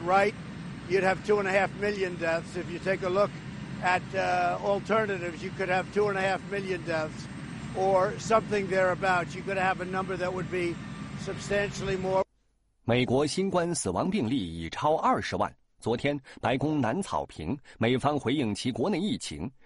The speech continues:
Speaker 2: “耻辱”一词让人印象深刻。而在国际舞台上，美方在联合国大会上一个七分钟的发言，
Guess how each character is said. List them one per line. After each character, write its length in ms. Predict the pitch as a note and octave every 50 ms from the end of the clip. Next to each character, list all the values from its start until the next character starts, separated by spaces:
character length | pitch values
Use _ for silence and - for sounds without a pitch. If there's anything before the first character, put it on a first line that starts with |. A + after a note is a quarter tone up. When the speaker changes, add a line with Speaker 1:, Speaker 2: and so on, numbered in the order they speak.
| - -
Speaker 2:
“耻 160 | - - -
辱” 240 | B3+ C#4+ G#3+ A2+ B2+
一 120 | F3+ C#3+
词 380 | G#2 - - - D2+ E2 A#2 C3 - - -
让 200 | C3+ C3+ A#2+ G2
人 160 | F2+ F#2 C3 G#3
印 180 | B3+ C#4+ A3+ G3+
象 300 | - - G2 D#2+ C#2 -
深 180 | - - G#3
刻。 220 | B3 - - E2+ - - _ _ _ _ _ _ _ _ _ _ _
而 180 | A#2 B2+ D3+
在 200 | C3+ D3+ C3 B2 A#2+
国 220 | F#2+ A2 C#3+ G#3+
际 140 | A#3 - E3
舞 180 | G#2+ D#2+ C#2+ D#2+
台 220 | - - - G2
上， 240 | A2+ - E2 B1+ - - _ _ _
美 220 | G#2+ A2 A2+ A#2+
方 300 | A2+ - D3+ D3 D3 D3+
在 140 | C#3 D3 A#2
联 200 | G#2+ A2 B2+ E3
合 160 | - - B2+
国 160 | B2 - A2
大 220 | - - - G2+ F#2+
会 200 | - F#3+ D#3+ G2+
上 240 | - G#2 D2+ C#2 C2+ - - - -
一 160 | - C#3 F3+
个 140 | F3 A2+ G2
七 260 | - - - A#3+ B3
分 200 | G#3 - G3 F3+
钟 160 | D3+ F3+ F3
的 100 | - E2+
发 220 | - - F#3 F3+ F3
言， 280 | C3 F2 C#2+ D2 A2